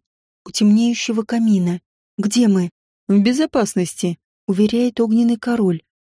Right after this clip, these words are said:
и подходит к одной из задрапированных тяжелой тканью стен. Дергает за шнур с кисточкой на конце, и штора приподнимается,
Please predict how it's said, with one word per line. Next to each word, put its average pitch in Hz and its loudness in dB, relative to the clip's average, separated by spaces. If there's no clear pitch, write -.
и 214 -4
подходит 262 0
к - -8
одной 240 4
из 220 0
задрапированных 240 0
тяжелой 262 -2
тканью 262 0
стен. 180 -2
Дергает 254 2
за 254 0
шнур 311 -2
с - -12
кисточкой 277 -4
на 262 -2
конце, 233 -2
и 240 -4
штора 311 -2
приподнимается, 254 -2